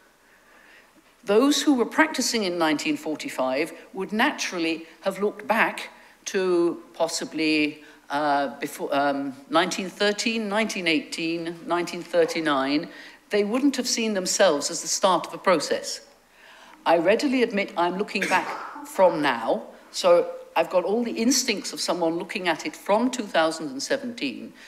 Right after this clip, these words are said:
and that means that I, the things that I highlight w-,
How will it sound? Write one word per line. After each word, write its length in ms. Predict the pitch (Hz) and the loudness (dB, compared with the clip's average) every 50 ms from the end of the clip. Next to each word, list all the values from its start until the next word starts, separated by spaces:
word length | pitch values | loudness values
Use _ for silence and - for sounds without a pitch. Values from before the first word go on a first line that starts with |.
| - - _ | -20 -12 _
and 160 | - 165 165 | 0 2 2
that 160 | 190 196 - 180 | 2 0 0 -2
means 220 | 190 185 175 - | -4 -4 -4 -4
that 100 | 185 165 | 0 0
I, 160 | 165 160 - - - - - | 0 0 -2 -10 -16 -20 -12
the 100 | - 175 | -12 -4
things 260 | - - 220 226 214 - | -4 -2 -2 -2 -4 -4
that 140 | 196 180 - | -6 -4 -2
I 140 | 156 156 | -2 -2
highlight 580 | 143 - 185 214 277 247 160 123 135 147 147 - - - - - _ | -2 -2 -2 0 2 2 0 0 -4 -6 -6 -10 -14 -16 -20 -20 _
w-, 120 | - 165 | -14 -14